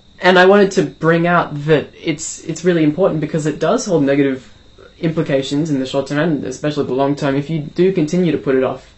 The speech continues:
Um, like I said in the sermon, it's habitual. It's not, you know, you might miss one, one or two days. It's not gonna hurt you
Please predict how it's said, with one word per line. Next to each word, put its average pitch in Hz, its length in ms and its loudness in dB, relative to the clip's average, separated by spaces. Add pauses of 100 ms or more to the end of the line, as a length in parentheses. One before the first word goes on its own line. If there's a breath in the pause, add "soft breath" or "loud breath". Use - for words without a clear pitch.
(500 soft breath)
Um, 147 300 4
like 143 200 4
I 151 100 4
said 143 180 2
in 139 100 2
the 131 60 0
sermon, 135 340 0
it's 127 160 -4
habitual. 139 500 -2
It's 127 200 -4
not, 135 320 0
you 147 100 0
know, 151 100 2
you 156 140 2
might 143 160 0
miss 135 180 -6
one, 135 300 -2 (300)
one 139 200 0
or 131 80 -6
two 131 280 -4
days. 127 320 -6
It's - 260 -16 (320 soft breath)
not 151 180 -4
gonna 139 200 -6
hurt 139 280 -4
you 135 80 -4